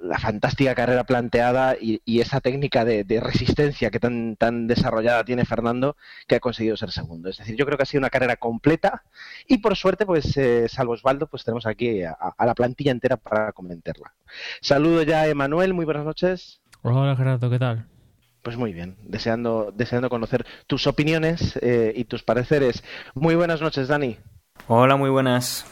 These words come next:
Speaker 3: Vaya, vaya carrera, como dices tú, eh, entretenida ha sido, la-, larga, porque, bueno,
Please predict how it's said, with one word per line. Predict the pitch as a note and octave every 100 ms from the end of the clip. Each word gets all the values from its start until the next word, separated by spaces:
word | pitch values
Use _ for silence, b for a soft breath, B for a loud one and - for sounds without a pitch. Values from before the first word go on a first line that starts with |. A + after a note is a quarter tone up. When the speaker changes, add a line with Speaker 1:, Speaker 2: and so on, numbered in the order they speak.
| -
Speaker 3:
Vaya, | D3 G#2+ A2 A#2 A#2+ A2+
vaya | G#2 B2 C3+
carrera, | C3 C3+ B2+
como | A#2+ A#2
dices | B2 A#2+ A#2+ -
tú, | C3 C#3 D3+ -
eh, | G#2+ G2+ F#2+ F#2 F2 F#2+ G2+ - - -
entretenida | A2 G#2 A#2+ A#2 A#2+ B2 C#3+ D3
ha | A#2+
sido, | - C#3+ E3 F3
la-, | A#2 B2 B2+
larga, | B2+ A#2+ B2 D3
porque, | E3 A2+ B2
bueno, | A2 D3+